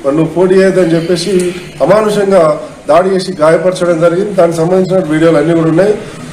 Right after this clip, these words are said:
బిడ్డ, ఖబర్దార్, కోమటిరెడ్డి వెంకటరెడ్డి, మరి నీ పెయ్యన్ని రోగాలే పాడైనాయి, ఎప్పుడు చస్తావో తెలియదు. మరి నువ్వు మా బీసీ బిడ్డలని, యాదవ్ బిడ్డని మీద దాడులు చేసి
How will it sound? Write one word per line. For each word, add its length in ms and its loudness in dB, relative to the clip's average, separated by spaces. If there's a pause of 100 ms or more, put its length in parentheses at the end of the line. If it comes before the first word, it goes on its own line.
(260)
బిడ్డ, 180 4 (640)
ఖబర్దార్, 840 0
కోమటిరెడ్డి 520 -2
వెంకటరెడ్డి, 720 0 (240)
మరి 260 2
నీ 60 4
పెయ్యన్ని 440 0
రోగాలే 440 2
పాడైనాయి, 600 0
ఎప్పుడు 240 -2
చస్తావో 400 2
తెలియదు. 440 2 (480)
మరి 180 2
నువ్వు 280 2
మా 200 4
బీసీ 400 -4
బిడ్డలని, 440 0
యాదవ్ 380 2
బిడ్డని 280 0
మీద 160 2
దాడులు 460 2
చేసి 420 -2